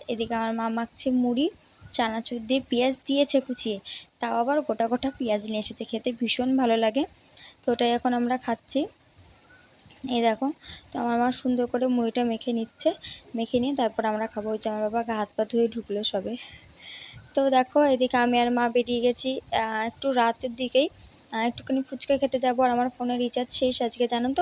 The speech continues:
ওই জন্য রিচার্জ করতে যাব। তো আমি আমার বর যেখান থেকে খাই ওখানে যাবো, অভিষেকদের দোকানে ফুচকা খেতে, কিন্তু আজকে কপাল খারাপ হওয়া সত্ত্বে আমরা আজকে যেতে পারিনি। এই সরি, আহ, যেতে পেরেছি, মানে দাদার দোকানটা আজকে বন্ধ ছিল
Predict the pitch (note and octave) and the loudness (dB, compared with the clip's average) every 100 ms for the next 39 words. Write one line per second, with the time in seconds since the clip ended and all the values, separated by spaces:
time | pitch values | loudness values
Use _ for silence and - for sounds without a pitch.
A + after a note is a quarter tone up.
0 | C#4+ G#3+ A#3 C4+ D4 A#3+ A3+ - A3+ - | 0 -2 -2 0 0 -2 -4 -6 -8 -6
1 | A3 G#3+ A3+ - - - - - C#4 C4 | -4 -4 -4 -12 -20 -20 -20 -10 -2 0
2 | C4 B3+ C4 B3+ B3+ B3+ B3+ B3 B3 B3+ | 2 2 2 2 0 -2 -2 -2 -4 -4
3 | C4 - A3+ A#3+ - A#3+ A#3+ B3 A#3+ A#3+ | -6 -2 -2 -2 -2 -4 -4 -6 -2 0
4 | A#3 A#3+ A#3 B3 A#3 A#3+ A#3 A3+ A#3 B3+ | 0 0 -2 -4 -6 -8 -6 -6 -6 -6
5 | B3 - B3+ A#3+ D4 - - - - - | -8 -8 -8 -6 -6 -8 -14 -20 -20 -8
6 | B3+ C4 B3+ B3+ B3 A#3 A#3+ A#3+ - A3+ | -2 0 2 0 2 2 2 -2 0 0
7 | A3+ A#3+ A#3 B3 B3 - - D#4+ A#3 G#3+ | 0 0 0 0 -2 -4 -6 -4 -4 -4
8 | G#3+ A#3+ D4 A#3 G#3 G3+ F#3+ F#3+ G3 - | -4 0 0 0 -2 -2 -2 -4 -10 -16
9 | - - - G#3+ A#3 G#3 C4+ - G#3 G3+ | -20 -18 -4 0 4 4 4 -2 -2 -2
10 | G3+ G#3 A3+ C4+ C4+ A#3+ A3+ - C4 A#3 | -4 -2 0 2 2 2 0 -2 0 0
11 | A3+ A3 G#3 G#3 G#3 G#3+ G#3+ A3 A3+ B3 | -2 0 0 2 0 -2 -4 -4 -2 -4
12 | A#3 - C#4+ A#3+ G#3 G#3 - G#3 | -2 0 2 2 0 -4 -6 -4